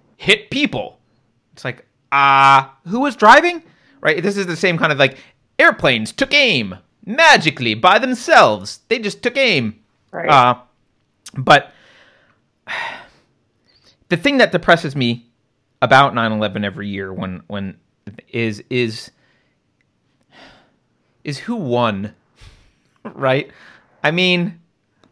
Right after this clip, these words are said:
Speaker 1: and it's, it's really bad now because the left doesn't even do what they used to do.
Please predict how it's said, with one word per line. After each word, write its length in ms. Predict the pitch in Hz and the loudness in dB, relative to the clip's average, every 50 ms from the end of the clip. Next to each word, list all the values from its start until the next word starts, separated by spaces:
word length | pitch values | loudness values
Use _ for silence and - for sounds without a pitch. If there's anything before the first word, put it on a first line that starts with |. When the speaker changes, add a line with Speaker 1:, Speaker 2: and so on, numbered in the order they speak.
| _ _ _ _ _ _ _ _ _ _ _ _ _ _ _ _ _ _ _ - | _ _ _ _ _ _ _ _ _ _ _ _ _ _ _ _ _ _ _ -8
Speaker 1:
and 140 | - 165 160 | -4 -4 -4
it's, 160 | 165 - - - _ | -4 -6 -12 -12 _
it's 140 | 180 135 - | -10 -8 -6
really 240 | 202 262 226 175 | -4 0 0 0
bad 420 | 156 135 131 151 143 143 143 123 117 | 0 0 2 4 4 6 4 4 2
now 160 | 131 127 127 | 0 0 0
because 220 | 117 110 104 123 110 | 0 -2 -6 -8 -10
the 80 | 123 | -6
left 300 | 113 131 135 131 - _ | -4 -2 -2 -4 -6 _
doesn't 320 | - 131 117 - 120 107 - | -4 -4 -4 -4 -8 -10 -10
even 280 | 120 110 104 113 104 101 | -10 -8 -6 -6 -8 -8
do 240 | 95 90 117 113 113 | -8 -8 -8 -6 -6
what 160 | 110 107 107 | -6 -8 -8
they 60 | 113 | -10
used 280 | 98 98 101 117 127 - | -12 -10 -10 -10 -12 -12
to 60 | - | -8
do. 160 | 147 160 160 | -6 -6 -6